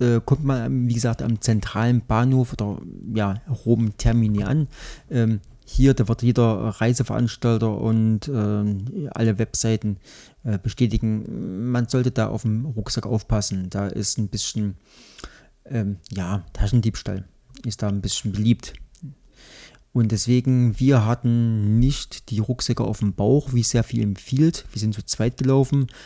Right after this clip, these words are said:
Ich hatte meinen Rucksack auf dem Rücken mit den wichtigsten Dokumenten und wir haben uns immer gegenseitig kontrolliert.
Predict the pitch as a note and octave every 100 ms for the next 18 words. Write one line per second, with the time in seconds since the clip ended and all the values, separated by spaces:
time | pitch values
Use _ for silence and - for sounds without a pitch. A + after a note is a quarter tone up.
0 | - - A2 A#2 G#2 - - A2 G#2+ G#2+
1 | G2 B2 C#3 B2+ A#2 A#2 G#2+ A#2 - -
2 | A2+ F#2+ G2 G#2+ B2+ - C3 - - -
3 | A#2 A2+ A2 A2+ G2 - C#3+ C3 B2 A#2
4 | A2+ A2+ A2+ G#2+ G2+ - A2 G#2 F#2+ F#2
5 | -